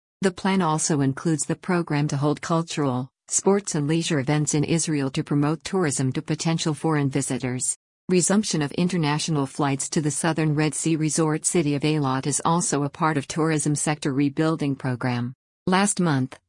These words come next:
Israeli authorities announced that the country would allow vaccinated tourist groups to enter Israel starting from May twenty-third.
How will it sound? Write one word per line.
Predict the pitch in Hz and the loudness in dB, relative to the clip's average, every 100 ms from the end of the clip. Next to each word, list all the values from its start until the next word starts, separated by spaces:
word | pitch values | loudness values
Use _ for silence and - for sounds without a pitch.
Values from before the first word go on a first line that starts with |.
| - | -2
Israeli | 190 190 202 208 170 | 0 4 4 4 2
authorities | 139 165 160 143 139 131 | 0 2 2 2 2 2
announced | 147 143 139 - | 2 2 0 -2
that | 151 | -4
the | 165 | -4
country | 160 185 170 - 139 | -2 -2 0 0 0
would | 139 | 0
allow | 143 143 143 | 0 2 0
vaccinated | 139 151 156 - 143 131 147 | 0 -2 -2 0 0 0 -2
tourist | - 180 170 151 | -2 0 0 -2
groups | - 143 139 - | -2 -2 -2 -4
to | 151 | -2
enter | 160 180 175 | 0 0 0
Israel | 151 170 151 143 | 0 0 0 0
starting | - 151 147 143 | 0 0 2 2
from | 147 143 | 2 2
May | 151 156 | 2 0
twenty-third. | - 147 147 151 135 123 | 0 0 0 0 -4 -4